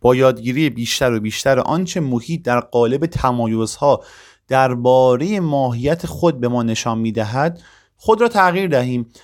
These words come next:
هرچه تمایزهای بیشتری بین اجزای مختلف محیط و تأثیری که آن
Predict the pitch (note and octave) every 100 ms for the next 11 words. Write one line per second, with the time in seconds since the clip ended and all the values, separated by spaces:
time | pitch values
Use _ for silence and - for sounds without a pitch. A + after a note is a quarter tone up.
0 | _ G#3 A3 A#3+ F#3+ F3 E3 D#3 D3 D#3
1 | G#3+ F3 D#3 C#3+ - F#3 A#3+ A3+ A#3+ G#3+
2 | G3 G3 F3 F#3+ G3 F3+ F3 - D#3+ E3+
3 | E3+ D3+ D3 E3+ E3+ - _ _ _ _
4 | _ _ _ _ - B2 C#3+ - - C3+
5 | - F#3+ A3+ G3+ - - A3